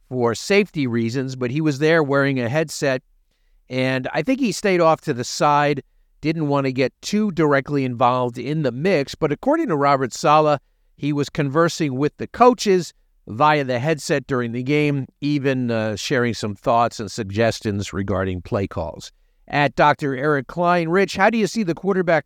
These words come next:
depth chart playing out after the bye week? Is it more likely that Tim Boyle or Trevor Siemian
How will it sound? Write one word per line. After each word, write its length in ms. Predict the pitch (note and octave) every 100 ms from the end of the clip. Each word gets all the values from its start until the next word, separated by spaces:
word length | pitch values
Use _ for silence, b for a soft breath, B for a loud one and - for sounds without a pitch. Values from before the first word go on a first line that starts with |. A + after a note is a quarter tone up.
| C#3
depth 220 | E3 E3+
chart 280 | - E3+ D#3
playing 340 | D#3+ D3+ D#3
out 140 | D3+ D3
after 220 | C#3 B2+
the 100 | A2+
bye 260 | B2 G3 F#3+
week? 280 | F#3+ F3+ - _ _ _
Is 160 | - A#2
it 100 | B2
more 200 | C3+ C#3
likely 420 | C#3 C#3 D3 C3
that 180 | A2+ -
Tim 220 | D3+ B2
Boyle 320 | C3 C3+ C3
or 60 | A2+
Trevor 300 | - A#2+ G#2
Siemian 460 | - E3+ D#3+ D3+